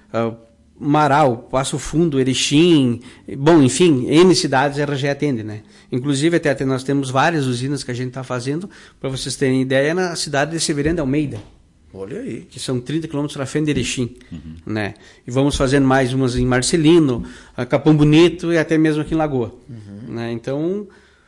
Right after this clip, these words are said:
Speaker 1: a gente pode transmitir energia aonde o pessoal tiver interesse.
Speaker 3: É, e a gente não explicou, porque tem esse desconto aí, loca energia, mas vocês têm um espaço, uma usina, né, solar,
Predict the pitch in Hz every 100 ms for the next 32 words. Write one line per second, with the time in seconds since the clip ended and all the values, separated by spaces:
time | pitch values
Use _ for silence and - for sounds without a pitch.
0 | _ _ - 117 160 160 156 165 165 156
1 | 139 - 156 131 123 160 165 - _ _
2 | - 143 156 165 165 - 156 - 156 160
3 | 117 - - - - 127 117 113 135 139
4 | - 123 135 135 - - 131 165 143 117
5 | - 113 135 104 95 147 147 107 147 -
6 | 127 104 98 156 180 - _ 110 120 127
7 | - 143 - 135 165 180 113 - 98 98
8 | 95 113 - 110 151 - 90 107 98 90
9 | 170 120 98 139 151 _ _ _ - 135
10 | 117 123 147